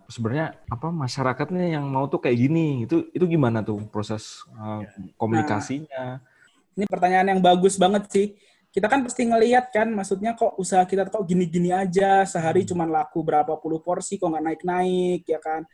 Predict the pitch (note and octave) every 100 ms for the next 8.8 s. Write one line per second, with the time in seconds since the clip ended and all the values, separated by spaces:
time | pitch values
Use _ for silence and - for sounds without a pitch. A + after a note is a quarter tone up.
0 | _ E3+ E3 D#3+ G3 F#3 G#3 G#3 F3+ E3+
1 | E3+ - E3 D3+ D#3+ F3+ F3 F3+ - F#3
2 | E3 E3+ E3 D3 D3+ C#3+ C#3+ C#3+ C#3+ C#3+
3 | C#3+ C#3+ D3 - _ _ - D#3+ D#3+ G3+
4 | G3 F3+ E3+ E3 E3 E3+ G#3 G#3 G#3 _
5 | _ - F3 F3+ F3+ G3+ G3+ F3+ F3 F3
6 | E3+ F3 F3+ F3 F3 F3 E3 D#3+ E3 E3
7 | F3 - E3 - - G#3 F3+ E3 D#3+ D#3
8 | F3 - F3 E3+ D3 C3 B2+